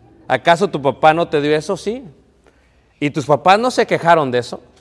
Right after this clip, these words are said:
¿Acaso tus papás no compraron fórmula o de la leche más buena porque tú eras delicado o delicado? Sí.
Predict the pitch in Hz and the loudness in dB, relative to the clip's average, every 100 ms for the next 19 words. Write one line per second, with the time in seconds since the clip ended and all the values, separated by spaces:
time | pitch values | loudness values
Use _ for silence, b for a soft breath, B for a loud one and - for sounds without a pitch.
0 | b b b b b - 127 185 185 202 | b b b b b -6 0 2 2 -2
1 | 170 151 147 165 196 196 160 165 175 156 | 0 0 4 2 2 -2 2 2 2 0
2 | 160 160 170 185 202 190 143 127 135 151 | 2 2 2 2 4 4 4 2 0 -2
3 | 151 143 156 143 143 160 185 139 - 113 | -4 -4 -4 -4 -6 -6 -8 -8 -6 -8
4 | 131 143 131 113 110 - 131 135 117 107 | -4 -2 -2 -6 -6 -2 0 0 -2 -4
5 | 120 135 269 _ _ _ _ - 185 | -4 -4 -6 _ _ _ _ -12 -12